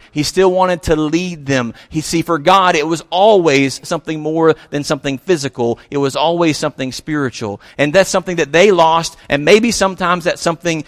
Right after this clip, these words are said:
that we lose because we settle and we recognize our blessings, but we forget the one who gave us those blessings. We forget the God who blessed us in those ways. They focused on where they were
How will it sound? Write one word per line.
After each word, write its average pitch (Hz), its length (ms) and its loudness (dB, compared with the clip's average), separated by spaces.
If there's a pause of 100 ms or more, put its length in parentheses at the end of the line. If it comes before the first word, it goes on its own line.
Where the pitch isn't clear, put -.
(120)
that 143 220 0
we 190 180 2
lose 156 300 0
because 147 360 -2
we 185 420 -4 (120)
settle 135 500 -2 (120)
and 135 160 -4
we 190 240 0
recognize 160 720 0
our 147 180 4
blessings, 147 600 -2
but 127 160 -6
we 143 80 -4
forget 147 500 -2 (140)
the 151 100 0
one 156 180 -2
who 143 200 -2
gave 147 320 2
us 127 320 -4 (160)
those 127 180 -4
blessings. 113 600 -6 (120)
We 143 120 -4
forget 151 300 0
the 147 100 0
God 135 640 2 (220)
who 147 120 2
blessed 151 400 0
us 139 160 -2
in 131 120 -6
those 131 200 -2
ways. 139 240 0
They 147 140 0
focused 185 400 0
on 170 160 -2 (160)
where 190 320 4
they 185 140 6
were 160 500 2